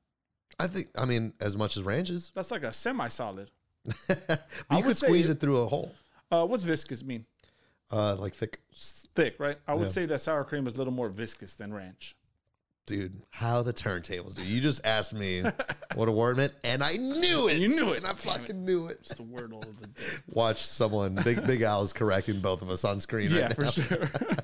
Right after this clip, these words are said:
Speaker 2: Uh, yeah, no, I mean, ranch comes in bottles, you know, for
Speaker 1: Yeah.
Speaker 2: salad dressing and stuff like that. You never seen the sour cream in that.
Speaker 1: I've squeezed sour cream, though.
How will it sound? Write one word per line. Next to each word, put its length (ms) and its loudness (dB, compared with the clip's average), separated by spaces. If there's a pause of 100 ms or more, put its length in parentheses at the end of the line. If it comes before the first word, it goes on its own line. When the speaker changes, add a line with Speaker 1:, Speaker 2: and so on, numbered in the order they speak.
(480)
Speaker 2:
Uh, 160 2
yeah, 220 0
no, 160 2
I 20 2
mean, 160 -2
ranch 220 -2
comes 200 -2
in 100 -2
bottles, 500 0
you 80 -6
know, 140 -2
for 140 -8
Speaker 1:
Yeah. 60 -2
Speaker 2:
salad 280 0
dressing 300 -4
and 80 -6
stuff 180 -6
like 140 -4
that. 120 -2
You 60 -4
never 160 -2
seen 160 -4
the 40 -4
sour 280 0
cream 220 -6
in 100 -2
that. 180 -6 (880)
Speaker 1:
I've 120 2
squeezed 420 0
sour 220 -10
cream, 280 -16
though. 120 -16